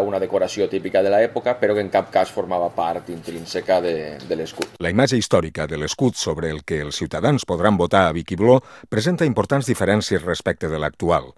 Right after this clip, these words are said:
Speaker 2: Els canvis afecten als colors de fons, argent i or, en la forma històrica,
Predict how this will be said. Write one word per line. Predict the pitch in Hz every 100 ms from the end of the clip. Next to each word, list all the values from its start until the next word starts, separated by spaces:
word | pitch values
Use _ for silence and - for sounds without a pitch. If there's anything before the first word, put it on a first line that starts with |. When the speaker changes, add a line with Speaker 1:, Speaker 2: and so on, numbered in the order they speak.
| _ -
Speaker 2:
Els | 90 -
canvis | 156 160 127
afecten | 117 170 165 143
als | 107
colors | - 95 117 107
de | 95
fons, | - 73 65 64 - -
argent | 82 80 113 127 110
i | 85
or, | 110 170 170 _ -
en | 101 90
la |
forma | 87 117 90 82
històrica, | - 85 78 -